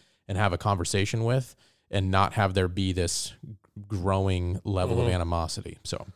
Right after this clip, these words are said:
Speaker 1: yeah.
Speaker 2: So, so, uh, just last thing, kinda, you, you, you, you ran in the, in, you won, and it was just you, and so you,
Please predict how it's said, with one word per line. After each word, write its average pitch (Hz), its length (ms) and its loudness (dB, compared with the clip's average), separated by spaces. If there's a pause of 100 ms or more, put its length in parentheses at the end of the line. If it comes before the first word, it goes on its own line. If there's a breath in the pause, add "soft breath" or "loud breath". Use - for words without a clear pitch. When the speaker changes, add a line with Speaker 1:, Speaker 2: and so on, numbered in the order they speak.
(240 soft breath)
Speaker 1:
yeah. - 60 -6
Speaker 2:
So, 156 200 -4
so, 127 400 -2 (160)
uh, 127 180 4
just 120 240 -4
last 135 300 0
thing, 147 180 -2
kinda, 120 220 0
you, 120 280 -6
you, 117 200 -2
you, 113 320 -2
you 113 180 -2
ran 135 240 2
in 127 60 0
the, 110 140 -2
in, 107 220 -10 (380 soft breath)
you 110 120 -2
won, 117 420 4
and 113 100 -8
it 113 40 -2
was 113 140 -2
just 120 140 -4
you, 127 180 0
and 113 180 -2
so 113 180 -4
you, 113 100 -12